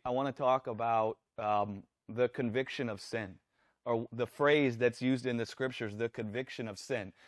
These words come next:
And we wanna look at that term in light of the ministry of the Holy Spirit. And I think many times I grew up in certain veins of Christianity where when we thought about the ministry of the Holy Spirit, we just thought about the power,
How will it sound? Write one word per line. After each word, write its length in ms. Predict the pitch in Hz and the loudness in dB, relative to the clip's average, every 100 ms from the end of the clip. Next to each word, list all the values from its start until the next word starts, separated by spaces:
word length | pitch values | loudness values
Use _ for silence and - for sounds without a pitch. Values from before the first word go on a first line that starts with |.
| - | -6
And 80 | 123 | 2
we 100 | 135 | 4
wanna 240 | 139 165 | 4 2
look 260 | 139 170 170 | 2 2 0
at 120 | 139 | -2
that 260 | 147 151 - | 0 0 0
term 320 | 160 156 135 | -4 -2 -2
in 100 | 123 | 0
light 300 | 123 127 139 127 | 4 4 4 2
of 340 | 127 110 101 - - | 2 2 -2 -12 -6
the 100 | 135 | 0
ministry 640 | 135 147 139 - 120 117 113 _ _ 131 | 2 2 0 -4 -2 -2 -4 _ _ 2
of 180 | 127 | 2
the 80 | 117 | 2
Holy 280 | 117 117 107 | 0 0 -2
Spirit. 420 | - 120 107 90 - - - | -6 -6 -4 -6 -14 -10 0
And 100 | 185 | 4
I 40 | |
think 260 | 247 208 - 175 | 4 4 0 0
many 280 | 214 220 | 4 4
times 520 | 202 196 208 208 170 - _ _ _ _ | 4 4 4 0 -4 -12 _ _ _ _
I 160 | 160 208 | 6 6
grew 240 | 190 190 | 8 8
up 200 | 185 185 | 8 6
in 100 | 156 | 0
certain 360 | 131 175 156 143 | 4 4 4 2
veins 360 | 147 156 160 147 | 2 2 0 -2
of 100 | 127 | -2
Christianity 720 | 156 - 143 139 147 160 165 - - | -4 -2 0 0 0 0 -2 -6 2
where 160 | 156 | 6
when 140 | 147 147 | 6 6
we 140 | 196 | 4
thought 300 | 190 170 180 | 6 8 8
about 320 | 170 165 151 | 8 6 4
the 80 | 135 | 2
ministry 420 | 139 160 151 160 | -2 -2 -2 0
of 100 | 156 139 | 0 0
the 60 | |
Holy 220 | 151 156 | 0 0
Spirit, 420 | 139 - 160 170 - - | -2 -2 0 0 -2 -4
we 120 | 214 247 | 2 4
just 180 | 202 | 4
thought 220 | 190 175 165 | 6 6 8
about 240 | 151 135 | 8 8
the 80 | 160 | 6
power, 440 | 190 170 143 - | 8 8 6 0